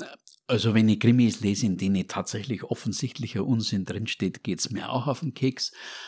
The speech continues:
Aber das andere ist ja so, du kannst ja die Realität nicht beschreiben.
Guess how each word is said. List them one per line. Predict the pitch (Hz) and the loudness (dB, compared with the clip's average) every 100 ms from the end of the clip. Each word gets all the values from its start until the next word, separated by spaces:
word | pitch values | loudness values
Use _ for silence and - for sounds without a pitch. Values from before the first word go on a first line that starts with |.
| - | -8
Aber | 117 101 98 | -2 0 2
das | 95 | 0
andere | 104 110 127 | 0 2 4
ist | 120 101 | 2 2
ja | 120 101 | -2 0
so, | 113 110 - - - | 0 -2 -6 -12 -6
du | 120 | -4
kannst | - 123 135 - | -2 -2 -4 -6
ja | 113 | -8
die | - 101 | -4 -2
Realität | 92 90 87 80 - 98 92 | 0 0 -2 -4 -8 -8 -8
nicht | - | -12
beschreiben. | - - - - - | -12 -14 -14 -14 -12